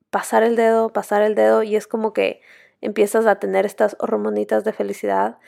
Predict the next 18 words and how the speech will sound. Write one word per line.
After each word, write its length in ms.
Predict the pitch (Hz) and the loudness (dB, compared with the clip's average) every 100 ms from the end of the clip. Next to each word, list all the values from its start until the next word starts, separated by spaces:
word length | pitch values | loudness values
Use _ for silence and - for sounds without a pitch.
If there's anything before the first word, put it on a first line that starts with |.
| - - _ _ _ | -20 -20 _ _ _
Y, 640 | _ - 233 226 214 208 - | _ -6 -2 -2 -2 -4 -4
y 100 | - | 0
eso 180 | 262 294 | 2 4
no 120 | 285 | 2
está 220 | 294 - | 2 2
bien, 360 | 233 262 - - _ _ _ _ _ - | 2 2 0 -6 _ _ _ _ _ -6
no 280 | 226 220 | 2 4
está 260 | 240 - 220 | 4 2 2
bien. 460 | 202 196 254 269 262 | 2 0 -4 -10 -16
Sé 280 | - 220 214 | -4 -2 2
que 100 | 202 | 0
a 100 | 202 | 4
todos 240 | 208 220 | 4 4
nos 220 | 214 214 | 0 -2
gusta 540 | 208 226 233 285 285 277 | 0 0 0 -4 -4 -8
sentir 420 | - 220 208 214 | -6 -4 0 2
eso, 500 | 214 262 294 294 285 - | 2 0 -4 -6 -6 -2
pero 480 | 226 226 220 - | 0 2 0 -2